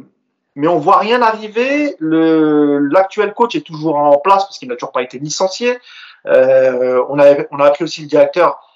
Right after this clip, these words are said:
euh, que le directeur de la communication, Jean-Marcel Rive, était parti. On voit rien arriver au niveau de l'organigramme pour le, le remplacer, ce qui est un poste, un poste qui est très,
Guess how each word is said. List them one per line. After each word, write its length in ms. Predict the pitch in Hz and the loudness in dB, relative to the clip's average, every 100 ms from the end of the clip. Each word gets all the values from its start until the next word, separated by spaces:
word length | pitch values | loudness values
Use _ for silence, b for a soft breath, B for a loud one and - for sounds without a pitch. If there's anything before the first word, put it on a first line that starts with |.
| b _ - | b _ -4
euh, 440 | 127 127 127 123 | -2 0 2 0
que 100 | 123 | -2
le 60 | 127 | 0
directeur 280 | 143 143 | 0 2
de 40 | 143 | 0
la 60 | |
communication, 540 | 127 143 131 143 135 147 | -4 -8 -6 -4 -2 -4
Jean-Marcel 360 | 127 123 - 127 | -4 -4 -2 -4
Rive, 180 | 139 | -4
était 160 | 123 117 | -10 -10
parti. 500 | - - - 151 147 - 120 _ _ _ _ - | -10 -10 -10 -10 -10 -14 -20 _ _ _ _ -10
On 80 | |
voit 260 | 139 117 143 | -6 0 2
rien 200 | 131 147 | 4 2
arriver 280 | 135 143 147 | 0 -2 -2
au 80 | 143 | -4
niveau 260 | 131 143 | -4 -4
de 60 | 139 | 0
l'organigramme 640 | 127 131 139 151 190 202 - _ _ | 0 -2 -4 0 0 0 -8 _ _
pour 140 | - 135 | -8 -4
le, 160 | 127 | -2
le 120 | 123 | 0
remplacer, 440 | 123 120 139 - 247 | -2 0 -2 0 -4
ce 340 | - - - | -6 -16 -12
qui 60 | - | -8
est 40 | |
un 60 | 123 | -4
poste, 200 | 160 - - _ 113 | -2 -2 -6 _ -8
un 40 | |
poste 220 | - 180 | -2 -2
qui 60 | 147 | -4
est 20 | |
très, 160 | - | -4